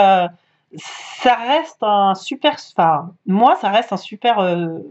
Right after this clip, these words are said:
souvenir pour moi d'avoir été un des premiers supports sur, euh, de réflexion sur l'identité de genre. Euh, bien que ça soit, euh, et de un, pas le propos, et pas du tout, euh, pédagogique à ce niveau-là, hein, c'est même un peu complètement pété, quoi.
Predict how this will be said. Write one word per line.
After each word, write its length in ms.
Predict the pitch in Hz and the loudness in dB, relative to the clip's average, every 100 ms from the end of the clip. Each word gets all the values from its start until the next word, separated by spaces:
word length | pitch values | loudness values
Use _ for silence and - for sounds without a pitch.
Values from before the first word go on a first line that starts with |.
| - | -20
souvenir 480 | 175 - 214 214 247 | -18 -8 -2 2 0
pour 140 | - 190 | 0 2
moi 180 | 226 | 2
d'avoir 240 | 262 190 190 | 2 0 0
été 140 | 185 | 0
un 80 | 247 | -2
des 80 | 190 | -4
premiers 300 | - 208 196 | -6 -4 -4
supports 440 | - 190 233 - | -6 0 2 2
sur, 220 | - 220 202 | -2 0 0
euh, 80 | 175 - 202 | 0 -4 0
de 80 | |
réflexion 500 | 208 220 226 208 247 | 2 0 -4 -4 -2
sur 240 | 262 220 190 | 0 2 2
l'identité 520 | 185 175 180 175 214 | 2 -4 -6 -6 -4
de 40 | 190 | 0
genre. 420 | 175 185 147 160 _ - - _ - | 4 4 2 -6 _ -20 -20 _ -10
Euh, 360 | 147 151 147 147 | -6 -4 -6 -6
bien 220 | 165 214 | 0 0
que 80 | 220 | 0
ça 120 | 175 | -6
soit, 460 | 160 170 180 190 175 | -2 0 4 4 2
euh, 300 | 151 151 - 170 _ _ _ _ _ _ - | -2 -8 -14 -20 _ _ _ _ _ _ -2
et 80 | 214 | 2
de 100 | 233 | 4
un, 140 | 233 | 2
pas 120 | 226 | 0
le 80 | 208 | -4
propos, 460 | - - 240 269 - | -8 -6 -2 -2 -2
et 180 | 220 226 | -4 0
pas 160 | 226 208 | 0 0
du 160 | 196 | -4
tout, 220 | 196 226 | -6 -2
euh, 360 | 196 165 160 151 147 160 - _ _ _ _ - 185 | 2 2 0 -2 -6 -14 -18 _ _ _ _ -18 -4
pédagogique 520 | 202 190 220 208 226 | 0 0 0 -2 -2
à 60 | 175 | -4
ce 80 | - | -2
niveau-là, 340 | 185 214 226 | 2 4 4
hein, 80 | 190 | 2
c'est 140 | 190 180 | -4 -6
même 160 | 170 | -4
un 80 | 160 | -4
peu 140 | 170 | -6
complètement 420 | 160 180 170 170 151 | -12 -8 -6 -6 -8
pété, 320 | 165 220 208 | -8 -8 -8
quoi. 140 | 156 | -10